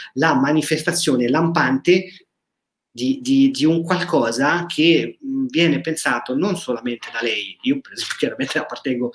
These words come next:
alla, alla schiera degli ipocondriaci, quindi per carità, eh, però, eh, eh, eh, sono le mille sfaccettature de-, della realtà, e dopo questa, dopo mezza giornata, appunto perché dopo c'è, c'è stato il fenomeno,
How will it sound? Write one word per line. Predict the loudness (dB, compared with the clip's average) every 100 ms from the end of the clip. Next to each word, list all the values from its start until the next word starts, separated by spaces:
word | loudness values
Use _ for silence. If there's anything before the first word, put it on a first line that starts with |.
| -10 -8
alla, | -4 -2
alla | -2 -2
schiera | -2 -2 -2
degli | 0 -2
ipocondriaci, | 0 0 2 2 0 -2 -4
quindi | -6 -6
per | -8
carità, | -4 -2 0 -2 -6 -6 -6 -4
eh, | 2 6 6 6 6 4 -2
però, | -2 0 0 -4 -12 -12
eh, | -10 -8 -6 -6 -10 _ _ _ _ _ -4
eh, | 2 4 2
eh, | 2
sono | 2 4
le | 6
mille | 8 6 4
sfaccettature | 2 0 -2 2 2
de-, | 2 0
della | -4 -4
realtà, | -6 -4 -2 -2 -6 -14
e | -14 -8
dopo | -4 -4 -2 -2 -2 -2 -4 -8 -20 -20 _ _ 0
questa, | 2 2
dopo | 0 0 0
mezza | 2 2
giornata, | 4 4 6 4 4 2
appunto | 2 0 0 0
perché | -2 -6 0
dopo | 0 0 -6 -4
c'è, | -6
c'è | -4 -2
stato | -2 -2 -6
il |
fenomeno, | -6 -4 0 0 0